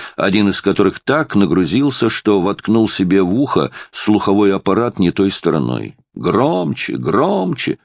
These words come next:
повторял он каждому. "Кому я понадобился?" — отозвался Лин, пытаясь оттереть глухого пенсионера в сторону. "Хоть бы извинился!" — рявкнул старик. "Извините", —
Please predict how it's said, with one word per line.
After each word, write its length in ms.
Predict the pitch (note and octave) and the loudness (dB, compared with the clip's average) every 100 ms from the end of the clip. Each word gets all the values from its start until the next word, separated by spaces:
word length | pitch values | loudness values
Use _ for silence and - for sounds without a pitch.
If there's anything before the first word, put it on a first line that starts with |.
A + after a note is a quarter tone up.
| _ | _
повторял 480 | C2 C#2+ B1+ C#2+ D#2 | -6 -4 -2 0 0
он 120 | C2+ | -2
каждому. 560 | - A1+ G1+ G1+ G1+ - _ _ _ _ _ _ _ _ _ _ _ - | -4 -6 -6 -10 -12 -14 _ _ _ _ _ _ _ _ _ _ _ -4
"Кому 240 | E2 G2 | 2 4
я 100 | G2+ | 2
понадобился?" — 680 | F#2 F2+ B1+ - - - - _ _ _ | 2 0 -2 -6 -10 -12 -16 _ _ _
отозвался 640 | - D#2+ C2 C#2+ C#2 - C#2+ | -4 -2 -2 -2 -2 -2 0
Лин, 240 | G2 C#3 - - _ | 0 -2 -8 -20 _
пытаясь 580 | D#2+ - F2+ E2 - - _ - - _ | -2 2 2 2 -2 -10 _ -20 -20 _
оттереть 800 | - - _ - G2+ E2+ - - _ | -4 -4 _ 0 2 2 -2 -10 _
глухого 520 | C2 F2+ F2 F2 D2+ C2 | -4 0 0 2 0 0
пенсионера 640 | D2 C#2 D2+ C#2+ G2 G#2 | -2 -2 -2 0 0 0
в 80 | - | -6
сторону. 420 | - A1+ A1+ A1+ _ _ _ _ _ _ _ _ _ _ _ _ _ | -6 -4 -6 -10 _ _ _ _ _ _ _ _ _ _ _ _ _
"Хоть 360 | - - - D3 | -8 -4 0 0
бы 280 | A#2+ C3+ C3+ | 0 0 0
извинился!" — 1040 | A2+ B2 D2 D#2+ C3+ E3 D3 - - C2 - _ _ _ | 0 0 0 2 2 2 -2 -4 -4 -4 -6 _ _ _
рявкнул 540 | - - D2 - C2 C2 | -6 -4 -4 -4 -10 -10
старик. 420 | - - - - _ _ _ | -10 -12 -14 -16 _ _ _
"Извините", — 680 | D2+ D2+ E2+ E2 B1+ - | -4 0 0 0 -2 -8